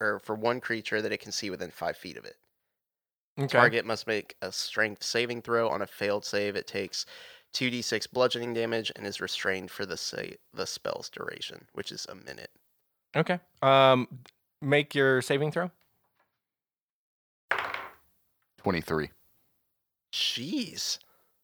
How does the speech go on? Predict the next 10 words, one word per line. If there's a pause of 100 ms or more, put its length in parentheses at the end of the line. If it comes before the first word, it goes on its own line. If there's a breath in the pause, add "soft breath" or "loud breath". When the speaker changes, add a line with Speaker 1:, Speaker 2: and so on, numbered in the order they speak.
(600)
Speaker 2:
So
you
break
out
of
this
earthen
fist
that
has